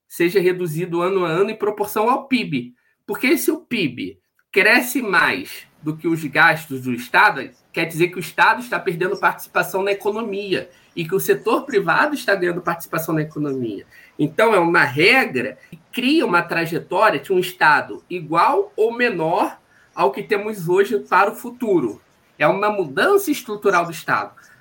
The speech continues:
A regra de superávit, não necessariamente, ou de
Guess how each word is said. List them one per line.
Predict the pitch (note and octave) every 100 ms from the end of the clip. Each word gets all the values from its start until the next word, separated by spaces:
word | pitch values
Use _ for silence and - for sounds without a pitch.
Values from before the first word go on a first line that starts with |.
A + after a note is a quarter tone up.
| -
A | E3
regra | G#3 B3+ D4+ C4+
de | -
superávit, | - - E3+ D3 A3 B3+ - D#3
não | F3+ D#4
necessariamente, | E4+ - G#3 G3+ F3+ C#3 F3 A#3+ A#3+ -
ou | - D#3
de | D#3 D3 B2+ G#2+ F2